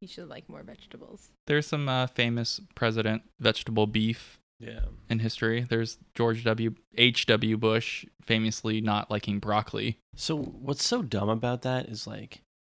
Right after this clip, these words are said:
Speaker 3: as an adult, I love broccoli.
Speaker 2: Everybody does.
Speaker 3: You're a dumbass if you don't like broccoli. I'm sorry,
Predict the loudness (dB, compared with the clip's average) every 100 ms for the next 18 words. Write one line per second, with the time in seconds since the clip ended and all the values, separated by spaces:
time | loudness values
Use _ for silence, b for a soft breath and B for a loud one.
0 | _ -6 -4 0 -2 0 0 0 -2 -12
1 | _ _ _ _ _ -8 -4 -4 -2 -4
2 | -6 -12 -6 -4 0 2 4 4 6 6
3 | 4 2 2 2 0 -4 -6 -6 -6 -6
4 | -4 -2 0 2 4 6 6 4 -4